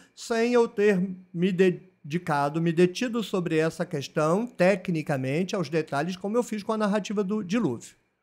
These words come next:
Mas eu estou desconfiado que nós podemos reduzir o que ocorre aqui na série de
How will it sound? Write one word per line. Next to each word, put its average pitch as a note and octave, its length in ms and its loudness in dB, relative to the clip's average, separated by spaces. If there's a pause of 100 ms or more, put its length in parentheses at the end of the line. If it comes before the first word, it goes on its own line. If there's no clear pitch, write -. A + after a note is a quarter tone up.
(720)
Mas F#3+ 260 2
eu G#3 280 4
estou - 280 2
desconfiado A3+ 680 2
que A3 120 -2
nós G3 200 2
podemos F#3+ 420 0
reduzir F3 640 0 (300)
o E3 100 -2
que F#3 180 0
ocorre F3 600 4
aqui C4 520 -2 (360)
na E3 640 0
série E3+ 600 2
de C#3 640 -4